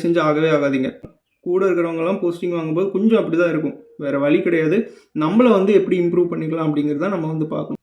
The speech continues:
முக்கியமா இந்த வீடியோ பதிவு அப்படிங்கிறது ஹவுஸ் ஒய்ஃப்க்கு, அப்புறம் டெய்லி நீங்க படிக்கிறீங்க இல்லையா, உங்களுக்கு உண்டான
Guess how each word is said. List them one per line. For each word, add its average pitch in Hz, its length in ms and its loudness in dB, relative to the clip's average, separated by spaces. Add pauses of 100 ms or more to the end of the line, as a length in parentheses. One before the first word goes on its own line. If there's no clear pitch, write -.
(160)
முக்கியமா 208 340 -4
இந்த 208 120 2
வீடியோ 196 320 0
பதிவு 175 360 2
அப்படிங்கிறது 151 400 0
ஹவுஸ் 180 400 -4
ஒய்ஃப்க்கு, 156 440 -4 (680)
அப்புறம் 156 540 -6
டெய்லி 220 300 8
நீங்க 180 320 6
படிக்கிறீங்க 170 280 2
இல்லையா, 156 480 -2
உங்களுக்கு 208 480 2
உண்டான 180 600 -2